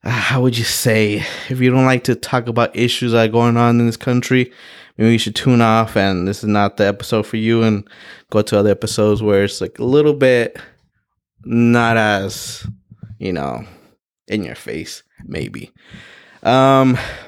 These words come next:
so I had, like, a good question coming off the bat. Um,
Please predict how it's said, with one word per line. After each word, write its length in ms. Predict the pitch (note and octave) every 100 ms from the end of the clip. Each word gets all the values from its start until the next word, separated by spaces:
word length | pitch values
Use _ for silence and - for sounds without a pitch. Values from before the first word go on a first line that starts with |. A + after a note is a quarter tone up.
| - _ _ _ _ - - _ -
so 160 | C#3
I 180 | C#3 C#3
had, 140 | D#3
like, 140 | D3+ C3
a 100 | B2
good 220 | B2 A#2+
question 340 | B2+ A#2+ B2
coming 240 | A#2+ A#2 A#2
off 140 | A2+
the 80 | A2
bat. 320 | A2 A2 G#2+
Um, 360 | A2+ A2+ G#2+